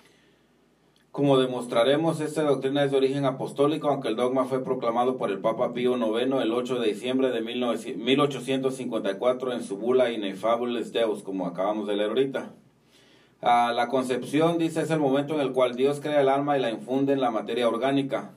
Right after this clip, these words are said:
procedente de los padres. La concepción es el momento en que comienza la vida humana. A mí me gustó este artículo porque, fíjate, la, algo que, que muchas de las veces se nos pasa por desapercibido y decimos:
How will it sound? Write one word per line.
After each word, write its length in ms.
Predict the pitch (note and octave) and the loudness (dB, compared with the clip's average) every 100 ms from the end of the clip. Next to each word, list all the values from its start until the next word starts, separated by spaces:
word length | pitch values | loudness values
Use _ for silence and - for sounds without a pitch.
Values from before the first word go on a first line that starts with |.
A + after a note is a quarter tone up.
| - | -6
procedente 540 | A2+ A2 G#2+ A#2 B2 | -4 -2 -2 0 2
de 100 | C3 | 2
los 200 | A#2 G#2 | 0 -4
padres. 600 | - C3 C#3+ D3 D3 - - _ _ - _ _ | 2 2 2 -2 -6 -12 -20 _ _ -20 _ _
La 100 | A#2 | -4
concepción 480 | B2+ A#2+ A2 B2+ C3 | -2 -4 -2 0 2
es 120 | C#3 | 2
el 80 | D3 | -2
momento 340 | C3 B2 C3 | -2 -2 0
en 60 | C3+ | 0
que 100 | C3 | -2
comienza 340 | A#2 A#2+ B2 | -4 -4 -2
la 140 | B2 G#2 | 0 0
vida 180 | A2 | 0
humana. 400 | A2+ B2+ B2 A#2+ - - _ | 0 0 0 -4 -10 -20 _
A 120 | A2 | 0
mí 80 | B2+ | 2
me 60 | D#3 | 2
gustó 260 | D3 D#3 | 2 -2
este 120 | D3+ | 0
artículo 520 | D#3 - E3 D#3 C#3 - | 0 0 -2 0 0 0
porque, 240 | - A2 | -4 -6
fíjate, 400 | G#2+ C#3 D3 B2+ | -2 0 0 -2
la, 400 | G#2+ F#2+ F2+ E2 - | -2 -2 -2 -6 -2
algo 320 | B2 C3 C#3+ | 2 4 2
que, 260 | B2+ G2 F#2+ - - - - | 0 -6 -8 -16 -20 -20 -16
que 60 | - | -8
muchas 260 | A2+ B2 C#3 | -4 2 4
de 40 | |
las 100 | A#2+ | 4
veces 200 | B2 C#3 | 0 -4
se 100 | C3+ | -4
nos 140 | A#2 G2+ | -4 -2
pasa 260 | B2 C#3 | -2 -2
por 120 | C3 | -2
desapercibido 680 | A#2+ A2 G#2 G#2+ G2+ A#2 C3+ | -4 -2 -4 -4 -2 2 4
y 40 | B2 | 2
decimos: 400 | B2 C3 B2+ | 0 -2 -2